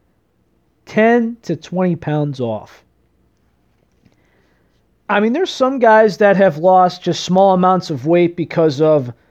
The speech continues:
small, simple things. Like, uh, there's some, uh, Latin players that have actually said, "No more fried plantains for me. I miss them."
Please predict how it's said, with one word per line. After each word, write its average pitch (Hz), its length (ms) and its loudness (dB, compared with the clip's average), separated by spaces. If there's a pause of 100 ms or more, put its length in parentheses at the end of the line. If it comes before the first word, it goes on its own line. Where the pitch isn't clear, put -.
(320)
small, 175 460 0
simple 165 440 -6
things. 113 600 -10 (880)
Like, 156 360 -2
uh, 151 500 2 (520)
there's 180 380 0
some, 202 440 0
uh, 160 440 2 (220)
Latin 170 400 0
players 156 560 0
that 143 280 0
have 143 200 -2
actually 151 420 -2
said, 143 460 -2 (500)
"No 180 200 2
more 196 280 2
fried 170 420 0
plantains 170 560 -2
for 156 200 -8
me. 165 340 -2 (540)
I 139 180 -6
miss 170 360 0
them." 170 320 -2